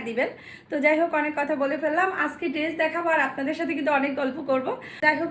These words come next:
প্রথমে যে ড্রেসটা দেখিয়ে দিচ্ছি, দেখেন, এই ড্রেসটা কিন্তু মারাত্মক লেভেলের সুন্দর, অনেক বেশি সুন্দর এই ড্রেসটা।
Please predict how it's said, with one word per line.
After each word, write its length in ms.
প্রথমে 280
যে 160
ড্রেসটা 300
দেখিয়ে 280
দিচ্ছি, 240
দেখেন, 260
এই 140
ড্রেসটা 720
কিন্তু 240
মারাত্মক 480
লেভেলের 400
সুন্দর, 280
অনেক 260
বেশি 200
সুন্দর 360
এই 120
ড্রেসটা। 400